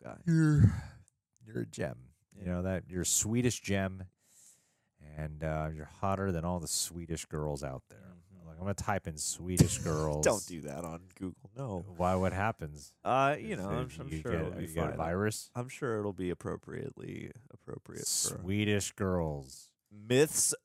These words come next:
Speaker 1: about Swedish women confirmed and busted. Mikhail.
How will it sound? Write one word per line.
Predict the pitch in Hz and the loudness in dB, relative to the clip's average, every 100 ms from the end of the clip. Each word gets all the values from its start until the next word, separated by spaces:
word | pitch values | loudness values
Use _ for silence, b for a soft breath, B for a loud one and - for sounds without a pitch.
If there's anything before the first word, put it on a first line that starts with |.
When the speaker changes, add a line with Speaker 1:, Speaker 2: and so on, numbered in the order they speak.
| - | -2
Speaker 1:
about | 113 92 95 - | 0 2 0 2
Swedish | - - 117 113 120 127 - | 2 2 0 2 4 4 2
women | 113 117 113 113 120 | 0 2 2 -2 -4
confirmed | - 104 - - 113 113 120 120 | -6 -6 -12 -2 0 0 -2 -6
and | 104 87 80 | -8 -8 -6
busted. | 101 123 - - 82 82 85 b b b b b | 0 0 0 -4 -6 -6 -14 b b b b b
Mikhail. | 107 - 127 120 95 80 | -12 -6 0 2 0 -4